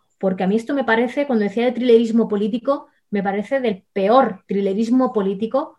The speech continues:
porque es mentir con las cifras. En la Comunidad de Madrid, eh, hemos estado viendo que ha habido mu-, muchísimo retraso en las notificaciones de los casos confirmados, pero además que se tardaba semanas en incluir los datos.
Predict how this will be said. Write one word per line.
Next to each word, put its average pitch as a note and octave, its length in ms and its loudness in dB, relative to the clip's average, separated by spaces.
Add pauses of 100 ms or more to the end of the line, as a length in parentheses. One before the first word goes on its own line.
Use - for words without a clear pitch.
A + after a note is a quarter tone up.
(160)
porque G3 320 -2
es A#3+ 140 -2
mentir G3+ 600 2
con C#4 160 -2
las G3+ 160 -4
cifras. - 640 -6 (360)
En A3+ 140 4
la G#3+ 140 2
Comunidad A3 360 2
de E4 80 -4
Madrid, C4 500 -2 (180)
eh, F#3 160 -8
hemos C#4+ 220 -2
estado C4+ 260 -2
viendo B3 420 0
que - 80 -2
ha A3 60 0
habido B3+ 200 -2
mu-, A3+ 320 0
muchísimo C4+ 520 -2
retraso B3+ 420 0
en D4+ 80 -2
las A#3 140 -4
notificaciones G#3 920 -4 (280)
de G3 160 -2
los F3+ 180 -2
casos A3+ 340 -2
confirmados, C#4 1000 2
pero G#3 160 -2
además A3 200 0
que C#4+ 120 -4
se C#4 100 -6
tardaba A#3 540 -2 (120)
semanas G#3 920 -2
en G#3 140 2
incluir G#3+ 460 6
los F#3 180 -2
datos. E3+ 480 -10